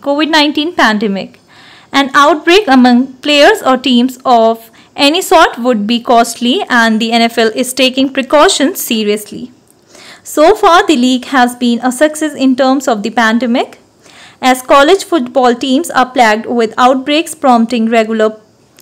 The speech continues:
postponements or cancellation of game. The N F L has effectively mitigated the spread of the coronavirus in league circles through the first two weeks of its seasons.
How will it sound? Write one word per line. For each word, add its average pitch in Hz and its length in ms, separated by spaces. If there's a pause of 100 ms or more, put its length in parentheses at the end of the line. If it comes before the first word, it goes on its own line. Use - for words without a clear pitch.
(280)
postponements 330 880
or 240 180
cancellation 254 840
of 226 200
game. 214 360 (500)
The 254 160
N 247 160
F 247 160
L 269 120
has 226 360
effectively 302 640 (200)
mitigated 254 720
the 254 80
spread 320 380
of 359 240
the 330 80
coronavirus 254 880
in 240 200
league 220 320 (300)
circles 330 720
through 240 180
the 233 140
first 247 400
two 302 100
weeks 294 380
of 233 240
its 208 200
seasons. 208 680